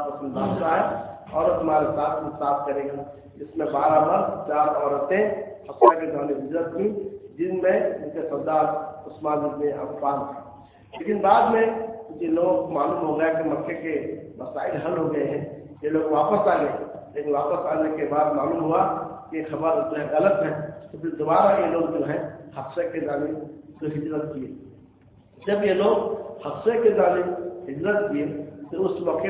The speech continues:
پر مکہ والوں نے دیکھا کہ مسلمان حبشہ کے جانب ہجرت کر رہے ہیں اور وہاں ان کو پناہ گاہ مل گیا ہے، تو اس موقع پر انہوں نے یہ سوچا کہ کس طریقے سے حبشہ کے بادشاہ کو مسلمانوں کے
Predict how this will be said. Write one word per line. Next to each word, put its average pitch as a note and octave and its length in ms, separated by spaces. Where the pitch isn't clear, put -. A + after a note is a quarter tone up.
پر F3+ 100
مکہ D#3+ 300
والوں E3 420
نے D3+ 100
دیکھا D#3+ 500
کہ D3 60
مسلمان D#3 520
حبشہ F3+ 340
کے F3 60
جانب D#3 480
ہجرت E3 380
کر E3+ 120
رہے D3 220
ہیں - 460
اور D3 120
وہاں E3 300
ان F3+ 100
کو E3 440
پناہ E3+ 340
گاہ F3+ 120
مل D#3 240
گیا D3+ 180
ہے، D3+ 260
تو F3+ 60
اس G3+ 220
موقع F3+ 240
پر G#3 120
انہوں F3 220
نے F3 140
یہ F3+ 180
سوچا E3+ 440
کہ F3 140
کس - 300
طریقے G#3+ 260
سے F#3 260
حبشہ F3+ 360
کے E3+ 60
بادشاہ D3+ 560
کو - 60
مسلمانوں D3+ 520
کے D#3+ 140